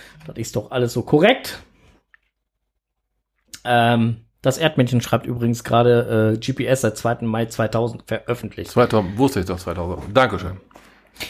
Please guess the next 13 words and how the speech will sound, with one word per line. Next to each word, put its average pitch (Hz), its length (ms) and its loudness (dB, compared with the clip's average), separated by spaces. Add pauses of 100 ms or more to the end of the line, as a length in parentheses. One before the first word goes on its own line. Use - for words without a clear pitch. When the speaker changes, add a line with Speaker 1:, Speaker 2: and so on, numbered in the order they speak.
(220)
Speaker 1:
So, 165 340 4
äh, 170 180 6
auf 175 220 2
jeden 185 340 4
Fall, 151 540 2
ähm, 120 480 -4 (760)
sollen 147 360 4
wir 147 160 6
die 131 340 -4
Jahres-, 123 720 2 (280)
äh, 104 400 0 (1080)
Geschichten 117 560 2
halt 98 320 -2